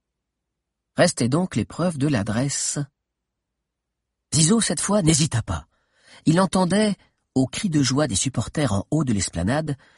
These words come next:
toutes couleurs confondues, que presque tous ses concurrents avaient sauté dans les arbres et le rejoindraient dans quelques secondes. Le coin de forêt où il se trouvait ressemblait à une petite clairière,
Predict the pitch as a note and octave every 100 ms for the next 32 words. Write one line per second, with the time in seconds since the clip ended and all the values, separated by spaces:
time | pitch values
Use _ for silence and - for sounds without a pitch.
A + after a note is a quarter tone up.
0 | _ - G3+ - E3 B2 - F2+ D3 D#3
1 | F#3+ - _ _ _ _ - F3 B3 B3
2 | - A3+ - C#4 - - G3+ - G3+ A#3
3 | G3+ F3 - D#3+ G3 E3 D3+ C3+ C3+ F#2
4 | - - - - F#3 F#3+ F3+ C#3+ D#3 C3+
5 | F#3+ D3+ F3+ - C#3 B2+ F#2+ F#2 D#2+ -
6 | _ _ _ _ _ _ _ _ _ _
7 | _ _ _ _ D3 - G#3 G#3 - F#3
8 | E3+ G#3+ F#3 D3 C#3 - C3+ B2 F#3+ D#3
9 | C#3 - C3 F3+ - B2+ G#2+ - D3+ C3+
10 | - B2+ G#2+ G2+ F#2+ G#2+